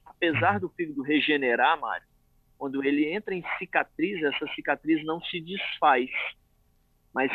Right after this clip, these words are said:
você vai ouvir gente que bateu de carro, por exemplo, estourou um pedaço do, do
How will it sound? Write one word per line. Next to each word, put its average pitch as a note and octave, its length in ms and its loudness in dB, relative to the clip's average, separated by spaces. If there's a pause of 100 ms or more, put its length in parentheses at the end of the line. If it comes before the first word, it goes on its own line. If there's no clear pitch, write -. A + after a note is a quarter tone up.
você C#3 280 -2
vai E3 120 2
ouvir F3+ 340 0
gente C#3+ 300 -2
que C#3 120 -8
bateu B2+ 280 0
de B2 120 -6
carro, B2 280 0
por A#2 160 -6
exemplo, C#3 440 -4
estourou D3 380 4
um D#3 40 -10
pedaço B2 480 -2
do, G#2+ 80 -20 (420)
do B2+ 120 -6